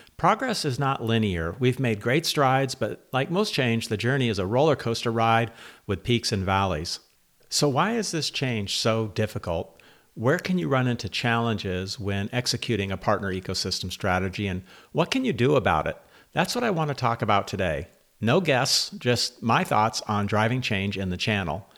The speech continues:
Before I get to that, I want to give a shout out to Impartner, the sponsor of Channel Journeys. Building and executing a partner ecosystem strategy requires a powerful partner management solution.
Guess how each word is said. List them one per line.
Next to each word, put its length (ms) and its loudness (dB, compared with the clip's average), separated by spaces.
Before 220 2
I 60 4
get 140 0
to 80 0
that, 260 2
I 100 -2
want 140 2
to 60 -2
give 120 0
a 60 0
shout 280 0
out 180 0
to 180 -2
Impartner, 640 0
the 80 -6
sponsor 460 0
of 80 -2
Channel 300 0
Journeys. 420 0
Building 340 4
and 160 0
executing 580 0
a 60 -2
partner 360 2
ecosystem 560 -4
strategy 680 0
requires 420 2
a 60 -2
powerful 580 2
partner 400 0
management 500 0
solution. 680 -2